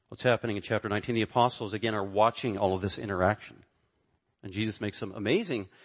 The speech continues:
even scandalous and troubling statements towards the end of chapter nineteen. And the apostles are aghast at Jesus' public teaching and statements when he says things like Matthew nineteen twenty-four,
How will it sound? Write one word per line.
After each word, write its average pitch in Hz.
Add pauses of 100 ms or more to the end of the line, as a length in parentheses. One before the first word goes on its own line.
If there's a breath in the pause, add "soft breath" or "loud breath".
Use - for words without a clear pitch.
(280 soft breath)
even 131
scandalous 135
and 104
troubling 110 (100)
statements 120
towards 101
the 101
end 101
of 92
chapter 107
nineteen. 107
And 107 (220 loud breath)
the 127
apostles 143
are 110
aghast 120
at 107
Jesus' 104 (460 soft breath)
public 104
teaching 110
and 92
statements 110 (640)
when 110
he 104
says 113 (460)
things 110
like 101 (400)
Matthew 104
nineteen 101
twenty-four, 104